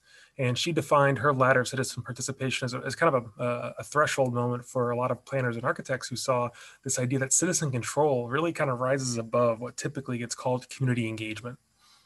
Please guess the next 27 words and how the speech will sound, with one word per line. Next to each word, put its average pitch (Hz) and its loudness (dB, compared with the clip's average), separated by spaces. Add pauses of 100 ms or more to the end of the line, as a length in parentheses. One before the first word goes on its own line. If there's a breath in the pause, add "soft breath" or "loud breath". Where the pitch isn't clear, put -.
(320 soft breath)
Paul 156 8
Davidoff 147 6
is 123 -2
an 120 -4
urban 127 0
planner 127 2
who 117 -2
talks 123 0
a - 2
lot 120 4
about 120 2
advocacy 131 2
planning 110 -4
and 107 -8
pluralism 131 2
in 110 -10
planning. 117 -6
But - -4
what 95 -4
he 165 -4
really 214 2
gets 139 -2
to 127 0
is 117 0
this 131 0
idea 127 2
that, 120 2